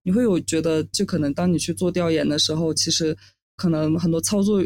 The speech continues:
操作人员也好，或者说就是真正的用户而言，他们其实并没有很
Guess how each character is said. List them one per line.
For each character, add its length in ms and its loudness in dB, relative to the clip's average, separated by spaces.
操 200 0
作 180 2
人 160 0
员 220 0
也 80 -2
好， 280 -6
或 80 -2
者 120 -2
说 120 0
就 140 0
是 100 0
真 220 2
正 320 2
的 340 -4
用 220 2
户 400 -2
而 160 -6
言， 140 -4
他 100 0
们 140 4
其 240 0
实 160 -2
并 180 -2
没 80 0
有 80 -2
很 180 -8